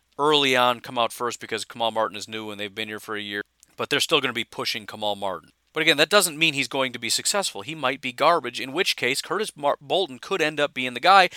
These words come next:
and if Christian Kirksey gets hurt, there's no saying whether Curtis Bolton isn't our starting linebacker. So it's possible, but it's not possible from the standpoint of I believe he can be a really, really good linebacker in the N F L.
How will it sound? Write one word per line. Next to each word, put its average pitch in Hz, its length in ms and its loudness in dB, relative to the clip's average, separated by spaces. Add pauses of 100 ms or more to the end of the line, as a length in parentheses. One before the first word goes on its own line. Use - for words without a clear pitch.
(140)
and 175 120 4
if 175 80 6
Christian 208 300 0
Kirksey 175 340 0
gets 135 160 2
hurt, 233 220 6 (920)
there's 233 240 4
no 254 160 6
saying 226 380 8
whether 185 200 6
Curtis 190 280 0
Bolton 175 300 4
isn't 160 200 -2
our 143 120 0
starting 156 500 2
linebacker. 135 680 -2 (280)
So 180 280 2
it's - 200 4
possible, 185 640 6
but 139 100 0
it's 135 140 0
not 185 160 6
possible 170 420 6
from 151 140 -10
the 127 60 -4
standpoint 139 420 -2
of 110 100 -8
I 139 120 6
believe 135 280 -2
he 127 80 -4
can 120 120 -10
be 113 140 0
a 101 60 -2
really, 117 320 -6
really 113 220 -8
good 107 120 -10
linebacker 107 420 -4
in 101 80 -10
the 98 100 -8
N 98 80 -10
F - 100 -10
L. 104 160 -2